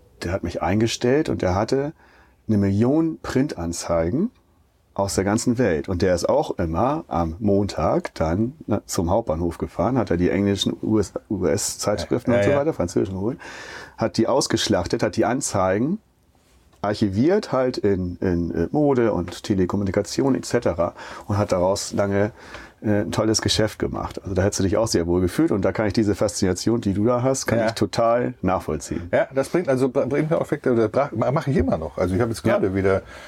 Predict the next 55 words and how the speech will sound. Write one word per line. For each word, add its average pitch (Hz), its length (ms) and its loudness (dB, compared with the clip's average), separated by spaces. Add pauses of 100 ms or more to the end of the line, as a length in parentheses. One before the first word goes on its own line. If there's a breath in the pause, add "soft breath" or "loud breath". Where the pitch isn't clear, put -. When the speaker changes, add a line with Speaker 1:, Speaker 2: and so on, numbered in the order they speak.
Speaker 2:
ich - 60 -20
glaub, 104 160 -2
gestern 123 280 0
oder 90 80 0
vorgestern 123 440 0
habe 90 120 2
ich 85 140 -2
wieder 92 160 2
irgendwas 87 320 0
rausgerissen 87 560 -4
Speaker 1:
Ja. 80 80 0
Speaker 2:
irgendwo. 98 320 0 (1000 loud breath)
So, 101 240 0
weil 101 160 2
das, 98 260 -4
ähm, 92 840 4 (340 loud breath)
sind 202 180 0
natürlich 185 260 2
auch 147 80 2
mal 131 160 2
welche 123 240 2
Sachen, 123 360 -2
wo 113 100 4
ich 107 80 -2
dann 107 160 0
sage, 98 320 0
so 98 160 -2
nicht 117 360 0
oder 82 200 -2
sowas, 78 420 -8
nicht? 104 240 -2
Das - 160 -2
ist, 104 140 -2
Speaker 1:
Natürlich. 110 340 2
Speaker 2:
das, 101 100 0
das - 60 -6
sind 123 140 0
natürlich 113 280 0
dann 101 180 0
auch, 110 240 0 (380 loud breath)
ja, 165 200 2
weil 170 100 2
ich 165 80 2
das 151 220 -2
immer 190 340 2
auch 147 140 0
gerne, 151 260 2
gut, 170 160 0
ich - 140 -2
bin 170 180 2
da 160 140 2
auch 139 180 -2
mehr 147 320 0
so 135 140 2
ein 131 180 0